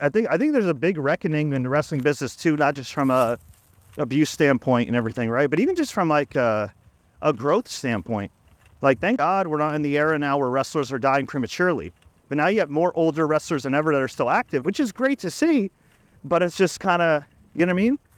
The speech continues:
Whereas when I was growing up, tragically, you, I don't say you get used to it, but there would just be so many wrestlers that would die, like, by age forty and lower. So it's crazy. But no, Roddy Piper was on point. Um, back in the day. And I, I think this is the thing you'll see, folks. You'll, you're gonna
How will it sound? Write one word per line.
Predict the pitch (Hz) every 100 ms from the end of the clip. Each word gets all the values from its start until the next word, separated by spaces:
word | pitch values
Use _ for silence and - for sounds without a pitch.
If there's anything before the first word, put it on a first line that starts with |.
| _ -
Whereas | 151 185 151
when | 165
I |
was | 202
growing | 147 185 190 196
up, | 196 - - _ _ _ _
tragically, | - 170 233 185 131 120 165 _ _ _ _ _ _ _ _ _ _ _ _ -
you, | 160 196
I |
don't | 202 190
say | 180
you |
get | 135 139
used | 135 285 -
to | 160
it, | 170
but | 143 147
there | 170
would | 196
just | 202
be | - 170
so | - 170
many | 190
wrestlers | 156 180 175 165
that |
would | 165 127
die, | 143 151 160
like, | 143 127 - _ _ _ _ _ _ _ _ -
by | 135
age | 170 165 -
forty | - 165 160
and | 135
lower. | 156 135 101
So | -
it's | 131
crazy. | - 190 135 107
But | 131
no, | 247
Roddy | 165 196
Piper | 240 233 214 208
was | 185
on | 190
point. | 185 214 214 - _ _ _ _ _ _ _
Um, | 139 127 110
back | 120 131 151
in |
the | 127
day. | 113 127
And | 143
I, | 165
I | 156
think | 254
this | 262 262
is | 233
the | 190
thing | 196 180
you'll | 165 147
see, | - 135 92
folks. | 95 104 - -
You'll, | 147 165
you're | 160 165
gonna | 185 202 190